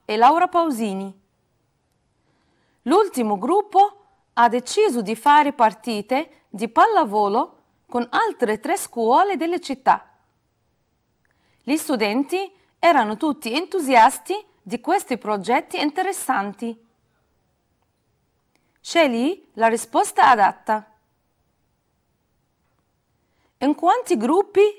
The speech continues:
è divisa la classe? Tre gruppi? Due gruppi? Quattro gruppi? الإجابة: quattro gruppi.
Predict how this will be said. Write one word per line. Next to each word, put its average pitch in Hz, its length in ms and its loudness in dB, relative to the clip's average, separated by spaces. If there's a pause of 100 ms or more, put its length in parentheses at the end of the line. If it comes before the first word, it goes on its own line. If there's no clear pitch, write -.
è 226 140 -2
divisa 285 460 0
la 349 140 2
classe? 262 720 0 (1900)
Tre 233 280 0
gruppi? 339 460 0 (1400)
Due 349 380 0
gruppi? 302 600 -2 (1080)
Quattro 359 460 2
gruppi? 294 640 -2 (1800)
الإجابة: 226 600 -4 (300)
quattro 381 680 0
gruppi. 208 600 -4